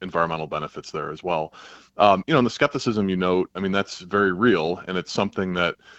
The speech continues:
you know, D T E has struggled at times to get people to participate in these programs. And so, um, you know, really you need to have partnerships with,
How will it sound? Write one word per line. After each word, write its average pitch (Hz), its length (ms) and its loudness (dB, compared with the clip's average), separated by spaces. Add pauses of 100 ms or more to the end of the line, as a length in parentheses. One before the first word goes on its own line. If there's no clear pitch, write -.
(280)
you 107 60 2
know, 104 60 4
D 113 180 4
T 110 320 2
E 101 40 0
has 98 300 2
struggled 113 420 2
at 80 100 -2
times 87 540 -2
to - 120 -12
get 92 240 -2
people 92 360 -4
to 87 580 -6 (340)
participate - 600 0 (180)
in 95 60 -6
these 87 160 -6
programs. 80 600 -6 (360)
And 98 200 0
so, 95 480 4
um, 90 360 2 (100)
you 110 100 -2
know, 101 60 2
really 113 420 6
you 107 120 0
need 104 180 4
to 98 80 4
have 92 320 2 (220)
partnerships - 840 -2
with, - 440 -2